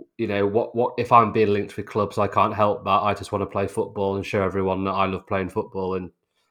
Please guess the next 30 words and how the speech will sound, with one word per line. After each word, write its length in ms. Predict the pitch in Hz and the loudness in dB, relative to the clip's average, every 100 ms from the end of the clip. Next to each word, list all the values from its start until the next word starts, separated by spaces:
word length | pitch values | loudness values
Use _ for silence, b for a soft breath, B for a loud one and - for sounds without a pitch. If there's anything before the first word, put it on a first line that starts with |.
| _ - | _ -8
I 60 | |
think 220 | 101 104 | -6 -6
you're 100 | 92 | -2
right. 180 | 98 98 | 2 2
We've 100 | 101 | 2
had 120 | 98 | 0
a 20 | 101 | 0
lot 140 | 104 | -2
of 80 | 95 | -2
players 280 | 101 98 95 | -4 -2 -2
over 140 | 98 | -4
the 120 | 90 92 | -2 -4
years 220 | 95 92 | -2 -4
who 80 | 92 | -2
don't 260 | 104 95 | -2 -2
handle 400 | 92 101 92 92 | -4 -4 -4 -4
their 140 | 90 90 | -4 -4
exits 360 | - - - | -8 -12 -12
from 140 | - 95 | -10 -10
the 60 | |
club 260 | - 98 85 | -6 -8 -8
very 220 | 90 92 | -8 -4
well, 400 | 95 95 92 - _ _ _ | -2 -2 -6 -10 _ _ _
and 400 | - 98 95 82 | -4 -4 -4 -14
he's 300 | - 101 92 | -8 -6 -6
just 260 | - 98 - | -6 -8 -6
been, 340 | 95 90 90 87 _ _ _ _ _ _ _ _ _ _ | -8 -6 -10 -14 _ _ _ _ _ _ _ _ _ _
you 80 | 98 | -6
know, 220 | 90 92 - _ | -4 -6 -6 _
the, 180 | 107 | -12